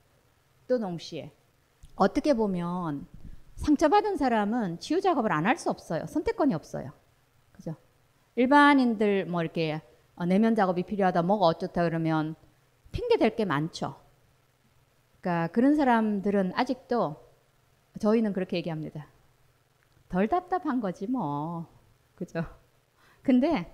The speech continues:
그런 호사를 떨 여지가 없는 사람들이에요. 그럼에도 불구하고 그 꿈이란 정말로 이 내민한 얘기들을 기억해내고 이거를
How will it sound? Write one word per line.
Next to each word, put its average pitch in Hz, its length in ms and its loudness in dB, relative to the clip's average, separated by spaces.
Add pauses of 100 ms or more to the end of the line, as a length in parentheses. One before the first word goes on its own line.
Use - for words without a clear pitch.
(300)
그런 494 280 0
호사를 440 500 0
떨 254 280 2
여지가 202 380 -2
없는 170 240 -4
사람들이에요. 147 540 -10 (1300)
그럼에도 285 400 4
불구하고 170 680 -4 (640)
그 170 260 -6
꿈이란 277 420 0
정말로 370 540 -2
이 196 180 -2
내민한 180 880 -4 (120)
얘기들을 175 1120 -4 (440)
기억해내고 185 1300 0
이거를 170 680 0